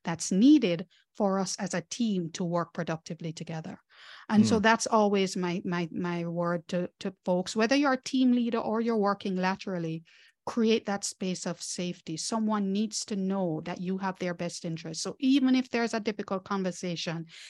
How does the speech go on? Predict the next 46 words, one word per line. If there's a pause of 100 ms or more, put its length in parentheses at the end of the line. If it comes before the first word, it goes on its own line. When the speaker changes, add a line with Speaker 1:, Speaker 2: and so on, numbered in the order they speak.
Speaker 1:
they
can
trust
the
fact (340)
that
you're
coming
from
a
place
of
having
their
best
interest
at
heart (420)
and (140)
making
them
feel (160)
safe (180)
and
comfortable
so
that
they
can (280)
have
these
conversations
and
work
with
you
in
a
way
that
creates
the
best
outcome
for
everyone.